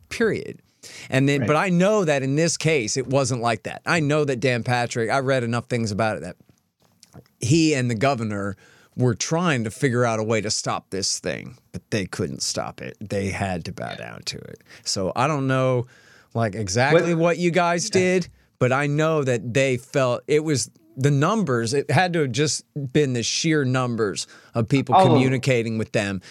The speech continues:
Speaker 1: that, "Man, we're organized, we've got your name, and you're gonna
Speaker 2: Yeah.
Speaker 1: not be lieutenant governor never again after this. Boy, I tell you what," and just, he started to believe them,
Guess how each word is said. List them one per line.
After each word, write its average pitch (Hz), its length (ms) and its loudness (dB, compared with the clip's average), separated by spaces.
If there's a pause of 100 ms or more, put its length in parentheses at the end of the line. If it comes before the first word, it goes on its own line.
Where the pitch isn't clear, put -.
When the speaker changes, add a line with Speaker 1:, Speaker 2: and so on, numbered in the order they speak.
(100)
Speaker 1:
that, 113 200 2
"Man, 139 380 0
we're 170 320 2
organized, 139 840 0
we've 127 360 0
got 131 280 0
your 131 200 0
name, 117 480 0
and 101 280 -4 (360)
you're 147 180 4
gonna 156 160 2
Speaker 2:
Yeah. 113 40 0
Speaker 1:
not 135 340 0
be 139 200 2
lieutenant 131 560 0
governor 131 400 0
never 127 320 0
again 135 340 0
after 127 320 -2
this. 131 300 2
Boy, 139 240 0
I 131 40 0
tell 151 260 -2
you 135 200 2
what," 139 300 2
and 120 160 -2
just, 120 220 -2
he 147 180 2
started 156 420 -2
to 147 100 -4
believe 131 380 0
them, 107 240 0